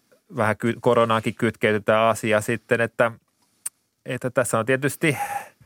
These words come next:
hänen mukaansa pientä kallistumaa on näkyvissä. Digijätit ja perinteiset tiedotusvälineet on välillä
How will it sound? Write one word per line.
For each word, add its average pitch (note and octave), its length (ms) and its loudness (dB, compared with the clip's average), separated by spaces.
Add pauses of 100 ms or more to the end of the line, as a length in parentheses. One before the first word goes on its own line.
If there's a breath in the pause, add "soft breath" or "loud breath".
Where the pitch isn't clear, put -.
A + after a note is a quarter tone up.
(380 loud breath)
hänen D3 200 -2
mukaansa C#3 400 0
pientä D#3 400 0
kallistumaa C#3+ 800 0
on D3 220 0
näkyvissä. A#2+ 760 0 (240 loud breath)
Digijätit B2 520 -2
ja C3 80 2
perinteiset C3 560 -2
tiedotusvälineet B2 800 -2
on C3 180 -2
välillä B2+ 380 0